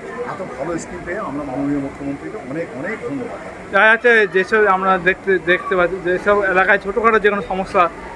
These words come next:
Speaker 2: যেন আমরা সমস্যা জানাজানি সমস্যা এই যে স্কিমের মাধ্যমে উপকৃত হবে সে-, সেই আশা রাখছেন?
Speaker 1: Exactly। যে সমস্যাগুলো আগে বাইরে পৌঁছাতো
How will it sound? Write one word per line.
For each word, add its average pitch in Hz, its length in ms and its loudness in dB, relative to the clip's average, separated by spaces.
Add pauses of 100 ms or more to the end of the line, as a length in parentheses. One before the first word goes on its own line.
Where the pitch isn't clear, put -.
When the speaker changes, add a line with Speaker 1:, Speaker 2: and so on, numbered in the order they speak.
(100)
Speaker 2:
যেন 196 100 4
আমরা 196 300 4 (140)
সমস্যা 190 340 2
জানাজানি 190 640 2
সমস্যা 185 260 0
এই 185 80 6
যে 196 180 4
স্কিমের 190 300 0
মাধ্যমে 190 360 2 (420)
উপকৃত 202 400 2
হবে 196 260 6
সে-, 202 280 -2
সেই 190 140 4
আশা 185 180 2
রাখছেন? 180 320 -2 (1000)
Speaker 1:
Exactly। - 1500 -4
যে 190 100 0
সমস্যাগুলো 208 800 -4 (560)
আগে 160 220 2
বাইরে 165 320 -2
পৌঁছাতো 175 460 -4